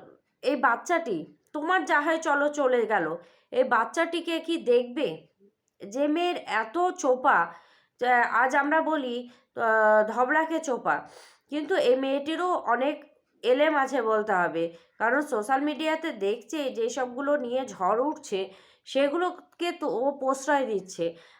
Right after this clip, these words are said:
আর প্রশ্রয়ে হাওয়া দিচ্ছে কে? তুমি। তুমি বলছো যে, সন্দীপকে বলছি, তুমি বলছো যে আমি কিছু বলবো না, ওই তরফ থেকে যদি কিছু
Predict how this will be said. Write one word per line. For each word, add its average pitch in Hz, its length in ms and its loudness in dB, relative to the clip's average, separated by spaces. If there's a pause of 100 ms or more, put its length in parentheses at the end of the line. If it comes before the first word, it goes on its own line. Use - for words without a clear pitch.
আর 208 280 4
প্রশ্রয়ে 262 560 2 (160)
হাওয়া 240 340 2
দিচ্ছে 302 360 -6
কে? 339 140 -6
তুমি। 247 380 -4 (480)
তুমি 311 240 0
বলছো 339 400 -2 (500)
যে, 240 200 4 (200)
সন্দীপকে 311 540 -4
বলছি, 208 360 0
তুমি 277 300 -6
বলছো 311 420 -2 (440)
যে 247 280 2
আমি 247 340 0
কিছু 370 320 -6
বলবো 233 380 0
না, 262 140 0 (420)
ওই 262 140 4
তরফ 320 320 0
থেকে 349 240 -4
যদি 247 220 -4
কিছু 262 280 -10